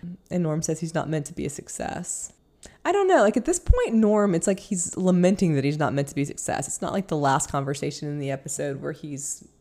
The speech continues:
sort of made peace with who he is, I think. So Diane tells him that he makes her sick. He's a quitter and <laughs> really a non-starter, and he sits around life all day.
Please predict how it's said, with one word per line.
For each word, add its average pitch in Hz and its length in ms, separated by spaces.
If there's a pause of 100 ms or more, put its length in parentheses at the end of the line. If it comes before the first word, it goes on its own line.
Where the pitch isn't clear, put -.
(160)
sort 160 140
of 156 100 (540)
made 151 280
peace - 320
with - 120
who 151 120
he 143 120
is, 151 160
I - 80
think. - 460 (520)
So 165 160
Diane 185 720 (280)
tells 160 340
him 143 260
that 151 80
he 160 100
makes 139 240
her - 80
sick. - 340
He's - 160
a - 40
quitter - 380
and - 260 (200)
<laughs> - 220
really 175 260
a 147 40
non-starter, 143 800
and - 140
he 147 80
sits - 260
around 151 220
life 143 260
all 139 140
day. 139 340